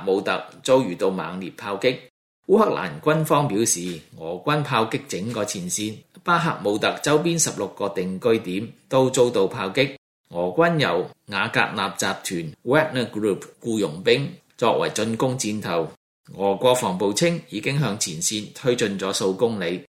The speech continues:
但冇講明具體位置。巴克姆特係俄羅斯總統普京嘅首要目標，如果能奪下，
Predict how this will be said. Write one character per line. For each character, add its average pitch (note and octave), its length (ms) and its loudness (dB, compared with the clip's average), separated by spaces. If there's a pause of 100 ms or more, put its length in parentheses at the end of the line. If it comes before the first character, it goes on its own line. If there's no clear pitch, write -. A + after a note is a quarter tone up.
(140)
但 F#2+ 240 0
冇 G2 200 2
講 G#2 200 2
明 E2 260 -2
具 F2+ 220 -2
體 F#2 140 -4
位 F2 220 -4
置。 F#2 320 -6 (720)
巴 F3+ 200 6
克 D3+ 220 0
姆 G2+ 140 0
特 A2 100 0 (180)
係 G#2+ 300 -2
俄 F2+ 180 -4
羅 E2+ 160 -2
斯 D3 200 4
總 B2+ 240 0
統 B2+ 260 -2 (160)
普 A#2+ 260 2
京 D3+ 240 0
嘅 A#2+ 140 2
首 G#2 220 2
要 G#2 160 4
目 F#2 160 0
標， C3 280 0 (300)
如 F2+ 140 -6
果 D3+ 160 4
能 F2+ 240 -2
奪 G#2 180 -2
下， F#2 400 -4